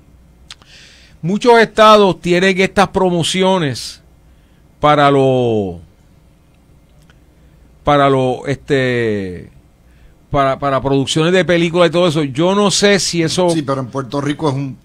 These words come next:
Speaker 2: un peligro esto de extenderlo para los, eh, con lo politizado, polarizado, no polarizado, porque pa-, polarizado te necesitas dos, dos polos, aquí no hay. O sea, los abusos de los medios en Puerto Rico, lo, la televisión particularmente,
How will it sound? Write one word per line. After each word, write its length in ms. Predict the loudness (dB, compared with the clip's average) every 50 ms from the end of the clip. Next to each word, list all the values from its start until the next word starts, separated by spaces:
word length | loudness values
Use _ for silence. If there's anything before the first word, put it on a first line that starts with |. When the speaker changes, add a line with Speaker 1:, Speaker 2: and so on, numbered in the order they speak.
| _ _ _ _ _ _ _ _
Speaker 2:
un 140 | -12 -12 -8
peligro 480 | -6 -4 -4 -4 -4 -4 -4 -4 -6
esto 180 | -6 -6 -6 -8
de 40 | -6
extenderlo 540 | -6 -8 -8 -8 -8 -8 -8 -6 -6 -6 -6
para 140 | -6 -8 -8
los, 160 | -8 -10 -12 -14 -14 -14
eh, 100 | -14 -14 -14 -16 -20 -20 -20 _
con 200 | -8 -6 -6 -4
lo 140 | -4 -6 -4
politizado, 840 | -4 -6 -6 -6 -6 -8 -8 -8 -4 -2 0 0 0 -2 -4 -8 -14 _ _ _ _ _ _ _ _ _ _
polarizado, 880 | -4 -2 0 0 0 -2 -4 -6 -8 -6 -4 -4 -2 -4 -4 -6 -10 -10 -10 -8 -8 -6
no 160 | -6 -6 -4
polarizado, 600 | -4 -4 -2 -2 -4 -4 -6 -4 -2 -4 -4 -4
porque 260 | -6 -12 -12 -14 -12 -10
pa-, 200 | -10 -10 -10 -8
polarizado 600 | -8 -8 -6 -8 -8 -8 -8 -8 -6 -6 -6 -6
te 160 | -6 -8 -8 -8 -8 -10
necesitas 540 | -12 -10 -10 -8 -8 -8 -8 -8 -8 -6 -6
dos, 180 | -6 -8 -8 -10 -18 _ _ _ _ _ _ _ _
dos 120 | -2 -2 -2
polos, 340 | 0 0 0 0 0 -2 -6 -12 -12
aquí 260 | -12 -10 -8 -8 -6
no 180 | -4 -2 -2 -2
hay. 120 | -2 -4 -6 -10 _ _ _ _ _ _ _ _
O 20 | -12
sea, 120 | -10 -6
los 180 | -4 -4 -4 -2
abusos 760 | -2 -4 -4 -4 -4 -4 -4 -4 -4 -4 -4 -6 -10 -16 -18
de 220 | -16 -10 -8 -8 -6
los 120 | -6 -6 -8 -10 -14 _ _ _ _ _ _ _ _
medios 560 | -8 -4 -2 -2 -2 -2 -2 -4 -4 -4 -6 -10 -10 -6
en 180 | -4 -4 -4
Puerto 400 | -4 -4 -4 -4 -4 -2 -4 -4
Rico, 460 | -4 -4 -4 -4 -4 -2 -2 -2 0
lo, 180 | -2 -2 -6 -6
la 240 | -6 -6 -6 -4 -4
televisión 680 | -4 -4 -4 -4 -4 -6 -8 -8 -6 -4 -2 -2 -2 -2
particularmente, 1040 | -4 -6 -6 -6 -10 -12 -8 -6 -6 -4 -4 -4 -6 -6 -8 -8 -10 -14 -14 -16